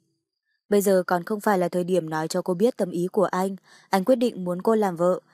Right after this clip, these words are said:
sau đó đem hiệp ước kia xé nát. Vũ Châu Huấn thờ ơ lạnh nhạt, trái tim có chút lo lắng. Anh lo lắng anh hai bị thương tổn, cũng không muốn Lâm Nghi Trăn vô tội bị tổn thương.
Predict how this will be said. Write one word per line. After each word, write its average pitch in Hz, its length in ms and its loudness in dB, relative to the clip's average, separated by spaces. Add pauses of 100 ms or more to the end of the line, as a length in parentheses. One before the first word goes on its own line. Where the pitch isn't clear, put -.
(140)
sau 185 200 0
đó 170 160 0
đem 175 200 -4
hiệp 170 160 -4
ước 220 220 0
kia 185 180 0
xé 160 220 -6
nát. 233 280 -2 (880)
Vũ 240 120 6
Châu 220 200 2
Huấn 202 240 0
thờ 226 140 0
ơ 220 240 0
lạnh 196 220 -2
nhạt, 175 220 -4 (280)
trái 175 180 0
tim 175 260 -4
có 160 140 -6
chút 254 140 0
lo 233 180 0
lắng. 202 340 -2 (440)
Anh 202 160 0
lo 196 120 4
lắng 180 400 -4 (280)
anh 185 160 0
hai 180 240 -2
bị 180 200 -2
thương 196 200 -4
tổn, 185 280 0 (420)
cũng 208 200 4
không 214 180 -4
muốn 185 140 2
Lâm 190 200 0
Nghi 190 160 0
Trăn 185 300 -4
vô 185 160 0
tội 190 200 0
bị 185 160 -2
tổn 175 260 -4
thương. 196 320 0